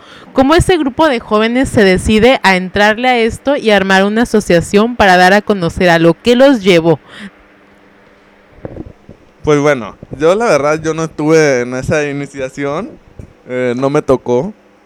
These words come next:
Speaker 2: A lo que yo he oído de las historias que me han contado, pues, Polo, David, este, lo que me han contado también Marcos, mm, el grupo, la mayoría de ellos, o si no es que la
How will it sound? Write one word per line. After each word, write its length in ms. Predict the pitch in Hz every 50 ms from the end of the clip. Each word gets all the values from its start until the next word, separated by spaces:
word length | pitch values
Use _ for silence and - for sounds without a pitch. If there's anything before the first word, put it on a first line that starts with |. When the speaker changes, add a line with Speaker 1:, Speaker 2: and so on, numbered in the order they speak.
| - -
Speaker 2:
A 140 | - 135
lo 160 | 139 135 135 -
que 160 | 143 143 135
yo 180 | 139 135 143 151
he 40 | 165
oído 400 | 175 170 156 156 160 170 160 156
de 160 | 143 135 123
las 200 | 123 127 127 131
historias 400 | 131 - - 139 135 135 139 143
que 100 | - 139
me 100 | 135 135 127
han 160 | 131 131 131
contado, 460 | 131 131 123 131 131 131 131 127 123
pues, 260 | - - 110 101 - - _ _
Polo, 480 | - 131 131 131 131 131 135 131 139 135
David, 520 | 127 117 113 117 120 123 127 127 127 123 - _ _ _ _ _ _ _ _ 120
este, 680 | 117 117 - _ _ _ 113 110 113 113 110 110 110 113
lo 140 | 117 123 117
que 100 | 127 123
me 100 | 123 120
han 100 | 120 123
contado 260 | 123 110 117 127 127
también 320 | - 127 120 120 123 120
Marcos, 440 | 127 151 147 143 143 - 147 156 170 - _ _ _ _ _ _ _ _ _ _ _ _ - -
mm, 760 | - 135 135 135 135 135 135 135 131 135 131 131 131 131 131 - - - -
el 320 | - 147 147 151 147 147
grupo, 800 | 143 165 170 170 170 _ - 196 190 196 196 190 196 196 185 - _ _ _ _ _ _ _ _ _ _ _ _ _ _ _ _ _ _ _
la 160 | 165 165 170
mayoría 400 | 165 165 156 151 147 165 185 220
de 220 | 208 165 151 147 160
ellos, 240 | 165 190 202 -
o 40 | 160
si 140 | - - 139
no 140 | 131 131 131
es 60 | 135
que 160 | - - 160
la 360 | 147 139 127 120 110 - 120